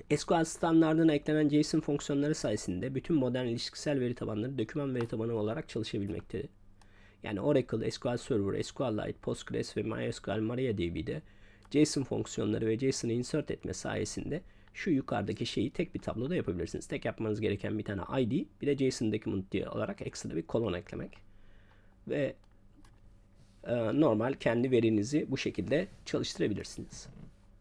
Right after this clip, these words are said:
Daha sonra yeni gelen şey çizgi veri tabanları. Çizgi model ağ modellerinin daha genelleştirilmiş, esnek bir biçim olarak sunulmuş. Ağ modelleri arasında nodlar arasında tek bir ilişki vardı. Şurada. Bu ilişki.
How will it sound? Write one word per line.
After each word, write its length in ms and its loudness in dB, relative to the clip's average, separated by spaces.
Daha 260 4
sonra 220 2
yeni 200 6
gelen 220 4
şey 240 -2
çizgi 380 4
veri 160 6
tabanları. 480 -4
Çizgi 280 4
model 380 4
ağ 80 4
modellerinin 560 4
daha 140 6
genelleştirilmiş, 840 2
esnek 340 -4
bir 120 0
biçim 240 -4
olarak 280 -8
sunulmuş. 440 -8
Ağ 120 2
modelleri 520 6
arasında 400 6
nodlar 300 4
arasında 320 2
tek 220 -2
bir 80 0
ilişki 340 -4
vardı. 280 -10
Şurada. 340 -10
Bu 140 0
ilişki. 400 -6